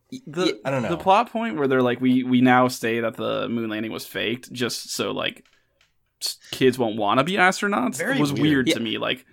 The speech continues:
Speaker 1: why did you
Speaker 3: That
Speaker 1: need to,
Speaker 3: made
Speaker 1: like,
Speaker 2: I guess
Speaker 1: say
Speaker 2: so.
Speaker 1: that?
Speaker 3: Made no sense to me.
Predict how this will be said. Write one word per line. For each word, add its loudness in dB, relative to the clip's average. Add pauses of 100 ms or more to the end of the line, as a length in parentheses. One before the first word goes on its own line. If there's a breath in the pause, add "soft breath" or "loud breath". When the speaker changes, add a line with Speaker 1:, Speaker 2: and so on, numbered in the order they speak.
(200 soft breath)
Speaker 1:
why 8
did 0
you 10
Speaker 3:
That 10
Speaker 1:
need 8
to, 10
Speaker 3:
made 10
Speaker 1:
like, 2
Speaker 2:
I -12
guess -6
Speaker 1:
say -2
Speaker 2:
so. -4
Speaker 1:
that? -8 (500)
Speaker 3:
Made 4
no 2
sense 0
to -6
me. -8